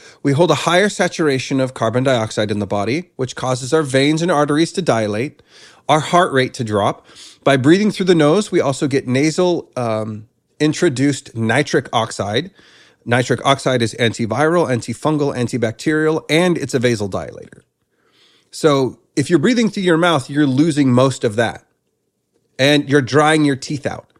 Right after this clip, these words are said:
You're, you're, like, if you wake up in the morning and it's pasty,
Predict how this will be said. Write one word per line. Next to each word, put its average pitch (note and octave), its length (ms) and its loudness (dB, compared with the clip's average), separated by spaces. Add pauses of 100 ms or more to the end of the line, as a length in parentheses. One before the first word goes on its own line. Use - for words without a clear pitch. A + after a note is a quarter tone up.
(560)
You're, B2+ 260 2
you're, B2+ 380 2 (500)
like, D3 180 4
if B2+ 80 -2
you C#3+ 100 4
wake F3+ 180 4
up D#3 100 0
in C#3+ 60 0
the C#3 60 4
morning C#3+ 320 2
and C3+ 100 2
it's - 240 -4 (840)
pasty, A3+ 540 -6